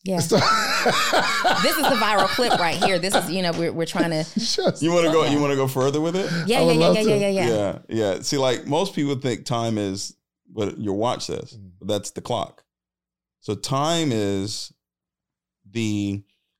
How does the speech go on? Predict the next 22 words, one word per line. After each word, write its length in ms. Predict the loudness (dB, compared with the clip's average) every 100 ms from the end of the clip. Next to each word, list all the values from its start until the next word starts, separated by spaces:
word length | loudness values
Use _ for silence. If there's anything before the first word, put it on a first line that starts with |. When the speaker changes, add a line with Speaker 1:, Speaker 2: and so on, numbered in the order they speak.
| -6
Speaker 3:
combination 680 | -2 -2 -2 -2 -4 -6 -6
of 200 | -8 -12 _
past, 540 | -4 -4 -4 -8 -16 _ _
present, 480 | -8 -6 -6 -10 -12
and 80 | -20 -16
future. 400 | -14 -12 -12 -14 -18 _ _ _ _ _ _ _ _ _ _
Most 260 | -2 0 0
people 160 | -2 0
don't 140 | 0
understand 440 | -2 -2 -4 -4 -4
that 100 | -8
the 60 |
future 380 | -8 -6 -4 -4
happens 340 | -4 -4 -8
first. 460 | -8 -8 -8 -10 _ _ _ _ _ _ _
What 180 | -6 -4
we're 120 | -2
doing 340 | -2 0 0 -2
today 640 | -4 -2 -2 -2 -4 -6 -10 _ _
already 300 | -4 -2 -2
happened. 360 | -4 -8 -10 -20 _ _ _ _ _ _ _ -20 _ _ -10
Speaker 1:
Mm. 760 | -6 -6 -6 -4 -6 -8 -10